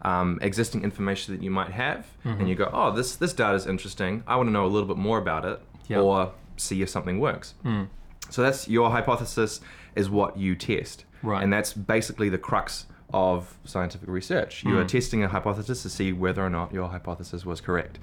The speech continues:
Speaker 2: Yeah.
Speaker 1: Um, and then from, once you've formulated a hypothesis that can be tested,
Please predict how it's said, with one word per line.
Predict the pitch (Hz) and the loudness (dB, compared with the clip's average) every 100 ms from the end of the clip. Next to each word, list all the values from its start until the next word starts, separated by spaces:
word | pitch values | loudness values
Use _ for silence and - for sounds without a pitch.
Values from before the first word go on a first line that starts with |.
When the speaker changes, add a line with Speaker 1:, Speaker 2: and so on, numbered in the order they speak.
| - | -8
Speaker 2:
Yeah. | 117 110 - - - - - - | -6 -6 -8 -12 -14 -14 -10 0
Speaker 1:
Um, | 120 127 | 4 6
and | 123 127 | 6 6
then | 139 143 143 135 | 8 8 6 4
from, | - 151 147 | 4 4 6
once | 127 160 147 | 4 4 4
you've | 131 - | 2 4
formulated | 120 123 110 107 98 98 92 - - - - | 4 6 6 6 6 4 0 -8 -16 -10 -2
a | 98 | 0
hypothesis | 101 95 101 98 - 92 | 0 -2 -2 -4 -6 -6
that | - - | -6 -4
can | 104 92 | -2 -2
be | 92 | -2
tested, | - 120 - 113 | 0 -2 2 0